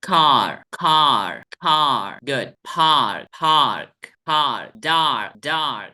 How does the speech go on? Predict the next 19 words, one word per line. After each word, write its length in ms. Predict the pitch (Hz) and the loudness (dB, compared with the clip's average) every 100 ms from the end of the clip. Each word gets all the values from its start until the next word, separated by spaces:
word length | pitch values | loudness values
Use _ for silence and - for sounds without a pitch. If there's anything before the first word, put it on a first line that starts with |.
| - | -8
डार्क, 500 | 151 160 143 104 - | -4 -2 -4 -8 -12
स्टार, 960 | - - - - 165 156 135 104 95 73 | -12 -12 -12 -6 -4 0 -2 -4 -8 -14
स्टार, 760 | - - - 156 156 147 123 98 - | -12 -10 -8 -4 -2 0 -2 -6 -10
स्टार। 960 | - - - - 151 147 131 101 73 - | -12 -10 -10 -4 -2 0 0 -4 -10 -12
ये 120 | 135 | -10
एनान 360 | 139 156 170 | -8 -8 -8
मूर्ति 320 | 185 175 165 190 | -8 -12 -12 -14
बन 120 | 170 | -10
गया 200 | 143 107 | -6 -6
है 100 | 98 | -6
क्या? 180 | 98 90 | -8 -10
एकदम 300 | 101 127 135 | -8 -8 -8
स्टैचू 380 | 135 127 127 | -4 -4 -2
बन 180 | 131 120 | -2 -2
गया, 120 | 113 | -2
फ्रीज 340 | 110 - 120 117 | -4 -2 -2 -2
कर 200 | - 110 | -4 -4
गया 200 | 104 101 | -4 -4
है। 200 | 101 | -6